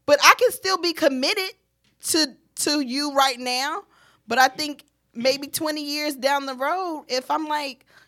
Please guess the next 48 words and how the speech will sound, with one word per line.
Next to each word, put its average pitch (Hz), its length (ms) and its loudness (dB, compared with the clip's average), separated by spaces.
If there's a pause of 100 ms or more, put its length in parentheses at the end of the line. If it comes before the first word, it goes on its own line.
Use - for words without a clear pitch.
"Listen, 208 680 -4 (540)
I 285 120 2
just 440 200 -6
wanna 381 160 -2
be 349 120 -4
by 330 140 4
myself," 320 840 -4 (420)
I 254 80 2
don't 262 200 -4
feel 269 160 4
that 233 140 0
I'll 220 140 2
be 220 140 -6
tied 220 380 0
down, 208 240 -6
and 202 120 -8
I 196 100 -4
don't 196 140 -10
think 208 160 -10
it'll 185 140 -6
be, 180 400 -12 (100)
I'm 240 140 -6
not 233 160 -6
saying 208 180 -6
it 175 140 -6
won't 165 140 -8
be 147 100 -10
hard, 170 420 -2
but 180 120 -8
it 151 100 -8
won't 165 220 -12
be 170 140 -10
like, 151 300 -6 (360)
"Oh, 151 220 -6
now 147 260 -8
we 151 160 -8
gotta 123 360 -16 (380)
go 143 180 -16
through - 180 -18
a - 20 -18
divorce," 240 960 2
and 196 200 -6
then 196 240 -6
it 175 140 -8
could 143 140 -14
get 127 240 -18 (100)
ugly, 240 1080 -2
and 139 360 -10